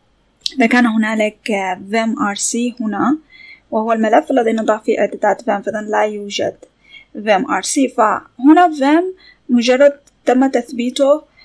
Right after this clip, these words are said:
ولا يوجد فيه أي إعدادات على الإطلاق. فإذا فيم، آه، مثلا إذا قمت كتبت هنا فيم، فالفيرجن ها هي،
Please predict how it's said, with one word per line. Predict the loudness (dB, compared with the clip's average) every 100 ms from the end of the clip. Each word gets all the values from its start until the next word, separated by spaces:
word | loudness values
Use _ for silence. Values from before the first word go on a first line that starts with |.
| _
ولا | -4 2 4 4 2 0 -4 -2 2 2
يوجد | 0 -2 -4
فيه | -4 -6 -6 -6
أي | -6 -6 -8 -8
إعدادات | -6 -6 -6 -2 -2 -2 -6
على | -6
الإطلاق. | -8 -2 0 0 -2
فإذا | -4 -4
فيم، | -4 -6 -6 -6 -10 -12 -20 -20 _ -4
آه، | -4
مثلا | -4 -8 -8
إذا | -6 -8
قمت | -8 -10
كتبت | -8 -8 -8 -6
هنا | -8 -8 -8
فيم، | -6 0 0 -2 _ _ _ _ _ _ 0
فالفيرجن | 2 2 0 -2 0 0 2 0 -2
ها | -4 -8
هي، | -8 -2 -2